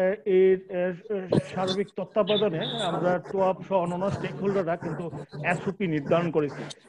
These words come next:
এই এসওপি মেনে যদি আমরা, আহ, পর্যটনটুকু পরিচালনা করতে পারি, তাহলে এই ভাইরাসটুকু আমাদের পর্যটক দ্বারা, আহ, আহ, spread,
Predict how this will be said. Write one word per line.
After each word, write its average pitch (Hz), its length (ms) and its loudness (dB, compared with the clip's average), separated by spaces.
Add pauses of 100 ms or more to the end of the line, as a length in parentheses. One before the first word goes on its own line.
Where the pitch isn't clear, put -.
(220)
এই 185 80 10
এসওপি 208 460 -2
মেনে 220 260 -2
যদি 214 300 2
আমরা, 202 540 2 (260)
আহ, 190 520 -2
পর্যটনটুকু 196 680 -4
পরিচালনা 202 500 0
করতে 190 260 -4
পারি, 190 340 -4
তাহলে 185 600 0
এই 170 140 0
ভাইরাসটুকু 185 720 -2
আমাদের 190 360 -2
পর্যটক 214 420 -2
দ্বারা, 180 300 -2
আহ, 165 800 -4
আহ, 160 600 -2
spread, 151 180 -4